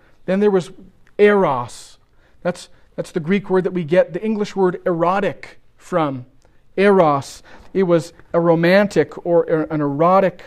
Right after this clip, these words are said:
type of love used to describe unreasoning passion or burning desire because it was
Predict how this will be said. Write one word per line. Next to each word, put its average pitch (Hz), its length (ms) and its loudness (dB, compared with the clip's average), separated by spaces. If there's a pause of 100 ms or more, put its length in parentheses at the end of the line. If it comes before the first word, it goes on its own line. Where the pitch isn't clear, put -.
(120)
type 156 260 -2
of 139 140 -10
love 139 360 -2
used 180 340 -8 (240)
to 170 80 -12
describe 165 500 2
unreasoning 180 680 -4
passion 160 640 -4 (380)
or 156 140 -4
burning 185 520 2
desire 151 640 2
because 147 380 -6
it 151 80 -6
was 151 180 -8